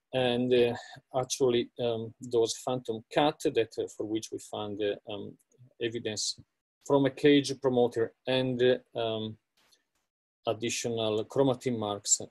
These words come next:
are quite, uh, remarkable. This is a robust data set if you want to look at the permissive, so the aggressive way to count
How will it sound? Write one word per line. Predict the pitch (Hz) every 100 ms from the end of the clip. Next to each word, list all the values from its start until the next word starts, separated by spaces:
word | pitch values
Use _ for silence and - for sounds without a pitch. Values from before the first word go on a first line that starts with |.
| -
are | 123 117 -
quite, | - 117 107 -
uh, | 110 - 107 101 - _
remarkable. | - 107 107 - 98 107
This | 139 156
is | 156
a | 131 123 113
robust | 110 135 160 156
data | 156 143
set | 139 - 131
if | 127 127 123
you | 123 117
want | 113 117 113
to |
look | 110 113
at | 110
the | 104
permissive, | - 107 127 131 135 127
so | - 104 95 _
the | 107 104
aggressive | 98 139 - 131
way | 120 113 -
to | 110 107 -
count | - 113